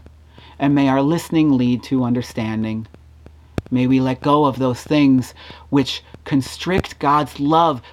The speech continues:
recognizing that it is hurting us as much as others. And may we dance with the dancing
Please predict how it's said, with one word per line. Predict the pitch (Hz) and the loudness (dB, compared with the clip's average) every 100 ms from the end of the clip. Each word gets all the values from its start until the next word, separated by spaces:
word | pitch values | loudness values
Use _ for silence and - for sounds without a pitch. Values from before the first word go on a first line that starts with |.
| - | -6
recognizing | 147 170 160 147 147 143 143 | -4 -2 0 2 2 2 2
that | 131 | 2
it | 135 | 0
is | 127 - | -2 -6
hurting | - 165 165 165 160 | -6 -2 0 -2 -4
us | 170 151 - - | -2 -2 -4 -10
as | - 131 | -8 -6
much | 123 127 - - | -4 -4 -6 -12
as | 120 117 - - | -12 -12 -12 -8
others. | 113 107 98 95 - - - - - - - - - - | -8 -8 -12 -18 -20 -20 -20 -20 -20 -20 -20 -20 -20 -6
And | 131 127 | 0 2
may | 135 | 2
we | 135 123 - | 2 0 -2
dance | 156 156 160 139 - | -2 0 0 -4 -6
with | 135 - | -8 -6
the | 113 | -10
dancing | - 151 151 143 165 147 147 | -4 -2 -2 -4 -2 -2 -2